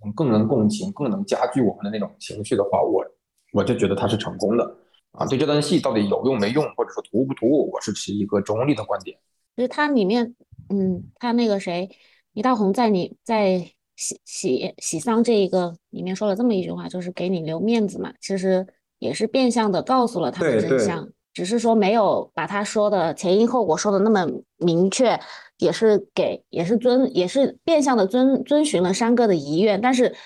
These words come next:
Speaker 2: 在他的立场上面，他是真的已经看不过眼了。你还记得在他们家第一次吃饭的时候，就是生日的时候，第一次吃饭的时候，他其实就已经握紧了拳头，但是那个时候是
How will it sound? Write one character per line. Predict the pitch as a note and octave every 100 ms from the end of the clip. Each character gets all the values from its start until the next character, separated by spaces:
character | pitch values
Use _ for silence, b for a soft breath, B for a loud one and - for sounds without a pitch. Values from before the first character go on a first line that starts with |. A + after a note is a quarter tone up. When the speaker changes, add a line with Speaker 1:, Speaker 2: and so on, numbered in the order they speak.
| B B -
Speaker 2:
在 | C#4
他 | B3 C4+ C#4+
的 | A#3
立 | A#3
场 | G3 F3
上 | F#3+
面， | F3 D3+
他 | - C4+
是 | C4+
真 | A#3+ C#4 D4+
的 | C4+
已 | E3+
经 | F#3+
看 | - A3
不 | F3
过 | G3
眼 | F#3 B2+ -
了。 | -
你 | -
还 | F#3+ A3+
记 | C#4+
得 | A#3+ A3 B B
在 | -
他 | A#3+ A#3+
们 | A3+ G#3 _
家 | A#3 A3+ A3+
第 | A#3+ B3+
一 | C4+
次 | B3+ B3 F3+
吃 | - A3
饭 | G#3 C#4+ C4+
的 |
时 | B3+
候， | -
就 | C#3+ F#3+
是 |
生 | F#3 B3
日 | C4 C4+
的 | D#3+
时 | D3
候， | C3 - b
第 | A#3+
一 |
次 | A#3
吃 | G#3 B3
饭 | C4+ C4
的 |
时 | -
候， |
他 | - A3+
其 | - F3
实 | F#3+
就 | A3 A3+
已 | D3+
经 | E3+
握 | G#3 A#3+
紧 | -
了 | C#3+
拳 | C3 - C3
头， | D#3+ C3 -
但 | A3+
是 | A#3
那 | A#3+
个 | F#3+
时 | F#3
候 | E3+
是 | - F3+